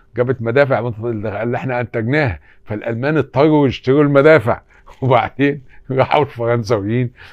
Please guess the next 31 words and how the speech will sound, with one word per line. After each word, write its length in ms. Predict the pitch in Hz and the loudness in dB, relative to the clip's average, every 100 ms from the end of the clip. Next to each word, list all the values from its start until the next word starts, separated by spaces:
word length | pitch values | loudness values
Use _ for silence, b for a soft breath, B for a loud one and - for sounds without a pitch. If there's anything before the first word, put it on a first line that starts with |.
| - | -2
قالوا 240 | 117 131 | 4 6
لهم: 280 | 135 139 117 - b b - - | 6 4 2 -8 b b -20 -8
"آه، 40 | 98 95 90 87 - | -6 -4 -6 -10 -8
آه، 80 | 101 | -8
الحقوا، 460 | - - 135 113 | -8 -4 -2 -2
ده 100 | 104 | -2
الألمان 500 | 113 98 101 127 151 | -4 -6 -4 -2 0
واخدين، 520 | 117 - 101 139 139 b b _ | -2 -4 -4 -2 -2 b b _
جابوا 200 | 120 135 123 | 0 0 0
المدافع 440 | 104 113 127 104 | -2 -2 -2 -4
دي، 200 | 95 131 | -4 -6
لازم 460 | - 104 120 131 131 | -6 -4 -2 0 -2
تاخدوا 300 | 139 123 120 | -4 -2 -4
المدافع 400 | 110 117 123 110 | -2 -2 0 -2
دي 120 | 127 | -2
عشان 300 | 113 135 104 | -2 -4 -2
تدافعوا 280 | 131 127 98 | -4 -4 -8
عن 120 | 104 | -8
نفسكم 440 | 101 - 131 123 | -8 -8 -6 -6
من 100 | 117 | -6
الألمان". 420 | 120 107 113 110 98 b - | -6 -6 -6 -6 -8 b -8
فاضطروا 420 | 135 - 151 156 | -6 -2 0 0
الفرنساويين 540 | 120 120 110 110 139 127 | 0 -2 -2 -4 -4 -4
يشتروا 260 | - 139 | -2 0
المدافع. 360 | 107 120 127 113 b b - | 0 -4 -6 -10 b b -16
وبيقول 380 | 107 120 165 175 | -12 -6 -2 0
إن 200 | 139 120 | -2 -4
هو 520 | 98 151 202 156 113 | 0 4 6 4 2
ده 380 | 101 139 151 113 | -2 -4 -6 -8
النظام 520 | 101 92 104 143 107 | -12 -8 -4 -4 -4
الرأسمالي 720 | 98 107 - - 98 117 98 | -10 -10 -12 -12 -6 -4 -6